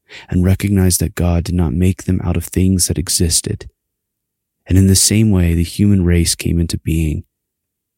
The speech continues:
Do not fear this butcher, but prove worthy of your brothers. Accept death so that in God's mercy I may get you back again along with your brothers." While she was still speaking, the young man said,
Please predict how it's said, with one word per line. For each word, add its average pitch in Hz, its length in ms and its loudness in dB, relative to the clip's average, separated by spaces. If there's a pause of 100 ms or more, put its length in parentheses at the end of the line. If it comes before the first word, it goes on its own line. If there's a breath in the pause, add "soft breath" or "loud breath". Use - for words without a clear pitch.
(260)
Do 101 100 -2
not 107 200 4
fear 90 180 0
this 82 200 -2
butcher, - 560 -8 (760)
but - 160 -6
prove 117 500 2
worthy 98 480 2
of - 160 -4
your 87 100 0
brothers. 85 600 -2 (540)
Accept 104 520 -2
death 87 400 0
so - 200 0
that 90 100 2
in 92 140 2
God's 92 320 0
mercy 92 480 0 (280 loud breath)
I - 120 0
may 101 160 4
get - 280 -4
you 104 100 0
back 92 360 -4
again 90 380 0
along 95 480 2
with 92 180 0
your - 140 -2
brothers." - 520 -6 (1400)
While 92 120 -4
she 92 140 2
was 90 140 4
still 98 180 2
speaking, 92 440 0
the 82 80 2
young 85 200 2
man 82 220 2
said, 82 400 -2